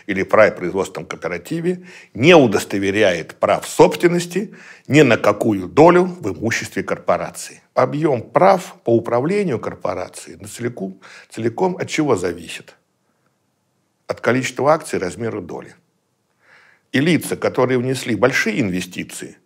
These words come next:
купив большое количество акций или большую долю в уставном капитале О О, обладают большими корпоративными правами и в том числе правом по управлению корпорацией.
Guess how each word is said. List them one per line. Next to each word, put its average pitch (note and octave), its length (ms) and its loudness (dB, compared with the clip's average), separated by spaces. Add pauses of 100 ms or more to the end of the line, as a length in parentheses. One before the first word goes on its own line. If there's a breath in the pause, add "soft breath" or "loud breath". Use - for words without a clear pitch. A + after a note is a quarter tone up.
(520)
купив F#2+ 320 -8
большое F#2+ 360 0
количество F2+ 600 -4
акций - 300 -12
или F2+ 100 -10
большую F2+ 420 -10
долю E2+ 260 -8
в F2 40 -10
уставном F2 360 -8
капитале F#2+ 460 -10
О G3 240 2
О, - 160 -10 (460 loud breath)
обладают D#3 640 0 (1040)
большими F3+ 520 0
корпоративными E3+ 800 0
правами D#3 600 2
и - 60 -10
в F2 80 -14
том G#2+ 160 0
числе G2+ 220 -6
правом C#3+ 400 2
по G#2+ 80 -6
управлению F#2 600 -4
корпорацией. - 720 -10